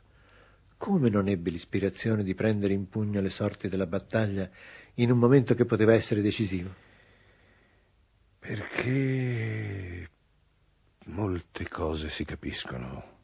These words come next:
Speaker 2: dopo, molto dopo. Potevo oppormi alla nomina di Ramorino, certo, la legge me ne dava il diritto, ma la mia coscienza non era limpida.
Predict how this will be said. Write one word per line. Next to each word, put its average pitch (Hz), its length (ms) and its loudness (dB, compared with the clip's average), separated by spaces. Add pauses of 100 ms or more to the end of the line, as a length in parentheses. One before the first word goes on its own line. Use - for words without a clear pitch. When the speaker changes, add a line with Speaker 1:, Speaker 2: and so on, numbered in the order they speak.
(240)
Speaker 2:
dopo, 65 560 -8 (600)
molto 69 540 -2
dopo. - 380 -14 (1200)
Potevo 101 320 6
oppormi 98 400 8
alla 95 140 6
nomina 95 340 8
di 90 100 6
Ramorino, 92 540 6
certo, - 680 0 (440)
la 76 80 -6
legge 80 260 2
me 76 80 2
ne 73 80 0
dava 71 160 2
il 69 80 -2
diritto, 71 580 -2 (1080)
ma 80 300 -4
la 73 200 -4
mia 90 400 2
coscienza 73 1080 -6 (460)
non 71 260 -4
era 64 200 -10
limpida. - 720 -14